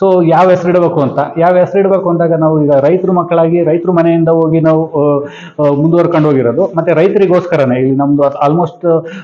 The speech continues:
ತೊಂಬತ್ತರಿಂದ, ಆ, ತೊಂಬತ್ತೈದು ಭಾಗ ನಮ್ಮ ಪೇಷಂಟ್ಗಳೆಲ್ಲ ರೈತರೇ ಇರೋದ್ರಿಂದ, so ಹಂಗಾಗಿ ಫಾರ್ಮರ್ಸ್ ಕ್ಲಿನಿಕ್ ಅಂತಾನೆ ಇಡಬೇಕು ಅಂತಂದು ನಾವು ಅದನ್ನ ಡಿಸೈಡ್ ಮಾಡ್ಕೊಂಡ್ವಿ. So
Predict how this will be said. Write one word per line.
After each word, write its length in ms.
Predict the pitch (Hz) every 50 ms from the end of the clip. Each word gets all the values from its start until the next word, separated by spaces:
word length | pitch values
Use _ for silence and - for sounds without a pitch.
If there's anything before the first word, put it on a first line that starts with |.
| - _
ತೊಂಬತ್ತರಿಂದ, 880 | - 151 156 175 190 - - - - - 185 180 175 175 170 175 175 175
ಆ, 320 | 175 180 180 175 160 156
ತೊಂಬತ್ತೈದು 480 | 156 - 160 170 175 165 175 175 170 170
ಭಾಗ 160 | 165 165 170
ನಮ್ಮ 220 | 170 165 165 160 139
ಪೇಷಂಟ್ಗಳೆಲ್ಲ 600 | 160 170 160 175 175 165 156 165 160 160 165 151
ರೈತರೇ 340 | 147 156 156 156 180 175
ಇರೋದ್ರಿಂದ, 420 | 165 156 156 - 131 117 113 117 139 180 208 - - - - - _ _ -
so 280 | 208 202 196 185 165
ಹಂಗಾಗಿ 340 | 165 170 175 180 180 180 180
ಫಾರ್ಮರ್ಸ್ 480 | - - 160 165 180 185 190 175 - -
ಕ್ಲಿನಿಕ್ 300 | 180 175 170 175 170 170
ಅಂತಾನೆ 320 | 165 156 165 160 160 160
ಇಡಬೇಕು 320 | 156 160 160 160 - 156 147
ಅಂತಂದು 480 | 143 135 147 147 165 196 220 214 - - - - - -
ನಾವು 200 | 165 165 160 165
ಅದನ್ನ 200 | 160 156 160 170 165 143
ಡಿಸೈಡ್ 280 | 143 - 175 170 147 147
ಮಾಡ್ಕೊಂಡ್ವಿ. 540 | 147 131 117 - 123 104 113 139 156 - - _ _ _ _ _ _ _ _ - - - - _ -
So 60 | 175